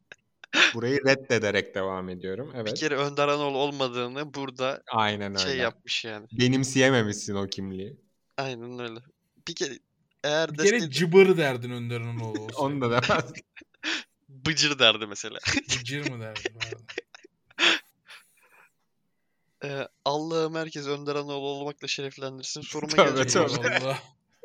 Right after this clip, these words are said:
Speaker 2: bir günlüğüne Önder Anadolu olsaydınız neler yapardınız? Bu şakanın bittiği bir hafta olur umarım.
Speaker 1: Aynen <laughs> öyle. Hiçbir şey yapamazdınız öncelikle, onu söyleyeyim. İşe giderdiniz, eve gelirdiniz.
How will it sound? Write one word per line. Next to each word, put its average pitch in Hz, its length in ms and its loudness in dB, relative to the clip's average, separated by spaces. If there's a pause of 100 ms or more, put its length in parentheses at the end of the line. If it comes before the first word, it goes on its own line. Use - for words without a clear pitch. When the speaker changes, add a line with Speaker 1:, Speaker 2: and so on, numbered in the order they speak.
(320)
Speaker 2:
bir 160 200 -4
günlüğüne 147 480 -8
Önder 147 300 -2
Anadolu 143 320 -2
olsaydınız 139 560 -6
neler 131 200 -2
yapardınız? 117 600 -8 (1160)
Bu - 80 -12
şakanın 143 500 -4
bittiği 139 400 -10
bir 127 60 -2
hafta 117 400 -2 (200)
olur 113 220 -8
umarım. 107 300 -8 (200)
Speaker 1:
Aynen 123 380 -2 (100)
<laughs> - 120 -4
öyle. 143 440 0 (2250)
Hiçbir 214 320 -2
şey 202 120 4
yapamazdınız 123 600 0
öncelikle, 104 480 -6
onu 135 180 -4
söyleyeyim. 117 360 -6
İşe 147 200 -2
giderdiniz, 104 540 -4
eve 127 240 -4
gelirdiniz. 98 720 -8